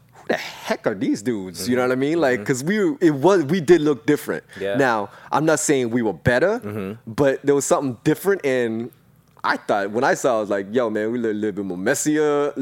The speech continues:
Speaker 1: little
Speaker 2: Mm-hmm.
Speaker 1: more grimy, you
Speaker 2: Mm-hmm,
Speaker 1: know, a
Speaker 2: mm-hmm.
Speaker 1: little more ghetto," right?
Speaker 2: Yeah.
Speaker 1: But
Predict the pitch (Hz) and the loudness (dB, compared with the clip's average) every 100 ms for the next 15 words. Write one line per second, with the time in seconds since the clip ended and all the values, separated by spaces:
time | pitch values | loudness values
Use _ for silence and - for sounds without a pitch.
0 | 120 117 110 107 92 120 147 151 151 147 | -2 -2 -4 -6 -6 -2 0 0 -2 -2
1 | 151 - 139 131 127 123 117 107 120 135 | -4 -2 -2 0 0 -2 -4 -4 0 0
2 | 127 117 110 95 143 147 151 160 165 110 | 2 -2 -4 0 2 4 2 0 -2 -2
3 | 107 139 92 95 104 98 - - 123 | 0 0 -2 -4 -4 -8 -10 2 2